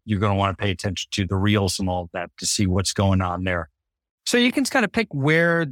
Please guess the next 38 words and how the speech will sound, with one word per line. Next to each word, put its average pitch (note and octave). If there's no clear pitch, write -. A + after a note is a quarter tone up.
your C3+
audiences C3
lie, A2+
and C3+
you F#3
can F3
always C#3
do A#2
different A2
surveys A#2
if G#2
you G2
want G2
to, A#2+
and C3+
they D3
don't E3
have D#3+
to C#3+
be C3+
detailed, A#2
they B2
don't A2+
have A#2+
to A#2+
be A#2+
expensive, G#2
but B2+
you C3+
should C#3+
know, C#3+
you C3+
know, B2
where B2+
your C#3+
audience C#3
are C3
at. C#3+